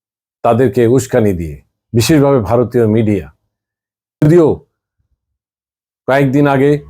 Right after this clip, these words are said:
ভারতের শুভেন্দু দাস বাংলাদেশের বিরুদ্ধে কথা বলে তার নেতৃত্ব প্রতিষ্ঠা করার জন্য সে ওখানে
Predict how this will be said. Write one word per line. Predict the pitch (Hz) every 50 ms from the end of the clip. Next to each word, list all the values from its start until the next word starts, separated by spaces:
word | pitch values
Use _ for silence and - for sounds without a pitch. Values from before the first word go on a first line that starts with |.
| - - - _ _ _ _ _ _ _ _ _ _ - 101 95
ভারতের | 104 135 139 131 - 139 135 127 117 110
শুভেন্দু | - - 131 127 147 160 156 143 147
দাস | 123 131 135 123 110 - - - - _ _ _ -
বাংলাদেশের | 117 135 139 139 135 120 127 123 101 - 131 110
বিরুদ্ধে | 110 127 135 120 113 131 -
কথা | - 127 123 127 123
বলে | 120 120 120 110 85 71 - _ _ _ _ _ _ _ -
তার | - 127 127 123
নেতৃত্ব | 127 143 147 151 160 143 156 - 143
প্রতিষ্ঠা | 120 135 127 110 147 147 180 156
করার | 160 156 143 131 117
জন্য | 131 127 123 120 117 101 85 - _ _ _ _ _ _ _ -
সে | - 127 127
ওখানে | 127 131 - - - 131 123 123 117 107 -